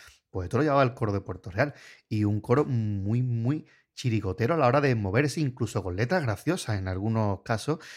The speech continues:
eh, no solamente en los cuplés, sino en tango, el popurrí, etcétera. Y es que estos coros, la verdad, cuando tú ves el disfraz del coro,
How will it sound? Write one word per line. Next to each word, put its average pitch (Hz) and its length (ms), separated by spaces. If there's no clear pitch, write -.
eh, 101 60
no 107 60
solamente 104 360
en 92 40
los 95 80
cuplés, 123 360
sino 95 160
en 87 80
tango, 110 400
el 117 80
popurrí, 107 540
etcétera. 107 460
Y 110 120
es 107 60
que 123 160
estos - 260
coros, 120 300
la 98 100
verdad, 90 180
cuando 90 200
tú 98 120
ves 107 160
el 104 300
disfraz 104 380
del 107 200
coro, 123 300